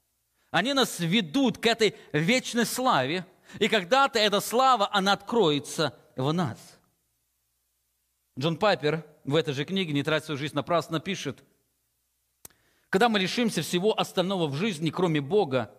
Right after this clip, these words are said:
и благодаря этому мы лишь полнее станем доверять Ему,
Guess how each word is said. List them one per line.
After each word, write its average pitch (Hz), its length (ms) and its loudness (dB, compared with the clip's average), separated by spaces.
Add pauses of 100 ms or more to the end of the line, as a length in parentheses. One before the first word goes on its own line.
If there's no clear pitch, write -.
(520)
и 214 100 4
благодаря 196 400 4
этому 214 520 0
мы 208 200 4
лишь 202 400 0
полнее 190 720 0
станем 226 560 0
доверять 185 480 2
Ему, 185 380 0